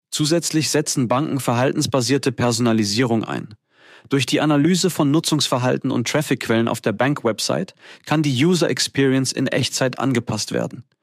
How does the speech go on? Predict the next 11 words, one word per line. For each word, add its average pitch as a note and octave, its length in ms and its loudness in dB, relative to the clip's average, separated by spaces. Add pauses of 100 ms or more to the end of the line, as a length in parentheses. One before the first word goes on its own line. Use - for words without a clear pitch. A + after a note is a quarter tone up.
(380)
Dies D#3 140 2
führt D3 220 0
dazu, C#3+ 300 2
dass C#3 320 0
sie D#3 140 0
ihre C3+ 260 0
Inhalte C3 540 -2
noch B2+ 180 -2
gezielter B2+ 560 0
ausspielen A2+ 500 -2
können, A2 300 -6